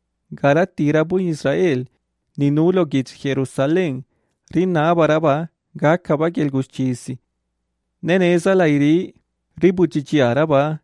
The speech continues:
Airun ti tukari. Gibamba. Machayi. Gachinika. Perna. Ay shirzelati. Shikosa chaba buimba. Tingachiba. Perla ga kabar na baba.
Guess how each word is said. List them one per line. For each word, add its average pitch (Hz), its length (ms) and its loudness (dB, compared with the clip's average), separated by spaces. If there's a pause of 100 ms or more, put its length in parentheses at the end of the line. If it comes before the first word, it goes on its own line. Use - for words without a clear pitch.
(600)
Airun 190 360 4
ti 139 200 0
tukari. 127 680 -2 (220)
Gibamba. 151 680 -2 (640)
Machayi. 151 720 -2 (400)
Gachinika. 139 880 -2 (880)
Perna. 147 580 0 (640)
Ay 196 220 2
shirzelati. 175 1160 0
Shikosa 185 640 0
chaba 180 400 2
buimba. 156 580 -2 (320)
Tingachiba. 135 800 0 (800)
Perla 156 340 2
ga 151 200 4
kabar 190 460 0
na 156 220 0
baba. 156 460 0